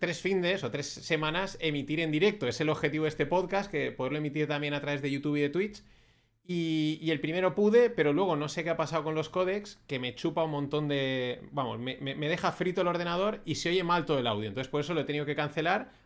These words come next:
hasta que vuelva a poderlo, eh, pues, tunear. Pero está ahí, o sea, podréis vernos en directo, pues, cuando grabemos. Hoy estamos grabando jueves tarde, otros días miércoles tarde, para aquellos que os mole vernos las caras y estar en el mismo directo. Eso está ahí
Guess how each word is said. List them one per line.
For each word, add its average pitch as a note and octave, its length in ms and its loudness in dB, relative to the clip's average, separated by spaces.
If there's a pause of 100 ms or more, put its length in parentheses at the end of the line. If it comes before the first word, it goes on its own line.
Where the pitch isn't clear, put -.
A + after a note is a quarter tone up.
(100)
hasta C#3+ 260 -4
que C#3 60 -4
vuelva C3+ 240 0
a C#3+ 80 -2
poderlo, D3+ 500 -2 (640)
eh, A2+ 420 -4
pues, A2+ 200 -12
tunear. B2+ 460 -4 (500)
Pero C3 220 2
está D3+ 200 0
ahí, E3 220 6
o G#2 60 2
sea, A#2+ 240 -2
podréis A#2+ 300 -2
vernos C#3+ 360 0
en D3 80 0
directo, D#3+ 400 0
pues, D3+ 120 -4
cuando A#2 460 -4
grabemos. D#3 560 -2
Hoy A2+ 60 -4
estamos A#2+ 280 -6
grabando B2 300 -4
jueves C3 300 -4
tarde, F#3 340 4
otros B2+ 220 -2
días B2 160 -2
miércoles C3 400 -4
tarde, F#3 400 -2 (360)
para B2+ 180 0
aquellos C3 240 -4
que D3+ 80 -4
os C3 80 -2
mole C3+ 200 -2
vernos C3 260 -4
las C3 140 -6
caras E3 320 2
y D3+ 60 0
estar C#3 240 0
en C#3 60 0
el C3 100 -2
mismo C3 240 -2
directo. A2+ 400 -4
Eso - 100 -8
está D3 180 -2
ahí F3+ 360 2